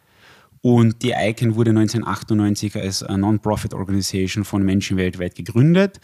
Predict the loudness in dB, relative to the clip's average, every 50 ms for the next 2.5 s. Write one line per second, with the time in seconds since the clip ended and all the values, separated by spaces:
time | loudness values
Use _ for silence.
0 | -20 -20 -20 -20 -20 -20 -20 _ _ 0 2 2 4 2 2 0 0 0 -2 -2
1 | -4 -4 -4 -2 0 0 0 0 0 -2 -2 0 0 0 0 0 0 0 0 0
2 | 0 0 0 0 0 -2 -2 -4 -6